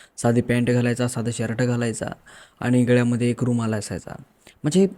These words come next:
एकदम नॉर्मली माणूस कसा दिसतो तसा. पण याचा जो चेहरा आहे, तो फारच रागीट असतो.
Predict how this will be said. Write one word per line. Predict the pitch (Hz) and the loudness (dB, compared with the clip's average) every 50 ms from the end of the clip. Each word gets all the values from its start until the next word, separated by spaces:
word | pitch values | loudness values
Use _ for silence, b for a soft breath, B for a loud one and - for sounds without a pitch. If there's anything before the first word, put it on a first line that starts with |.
| - - | 0 2
एकदम | 156 151 151 180 185 175 | 2 4 4 4 4 4
नॉर्मली | 151 131 131 139 143 170 175 | 4 6 6 6 4 4 2
माणूस | 170 165 160 165 160 | 2 2 0 0 0
कसा | - 160 143 156 143 | 0 -2 0 0 0
दिसतो | 143 143 - 156 143 - | -2 -2 -2 -2 -2 -2
तसा. | 120 113 - 107 | -4 -6 -6 -8
पण | - - 143 151 | -8 -4 -2 0
याचा | 160 160 165 175 | 0 0 0 0
जो | 175 180 | 0 0
चेहरा | 170 - - 139 143 151 165 180 | 0 2 4 4 6 6 4 4
आहे, | 165 127 - - - | 0 0 -2 -4 -6
तो | - - 156 175 | -4 -2 -4 -4
फारच | 170 - - - 123 127 - - 175 - 165 | -4 -6 -8 -6 -2 0 2 2 2 2 0
रागीट | 147 135 120 131 120 123 | 0 0 2 2 2 2
असतो. | 117 - - - - - | 0 -2 -6 -14 -14 -14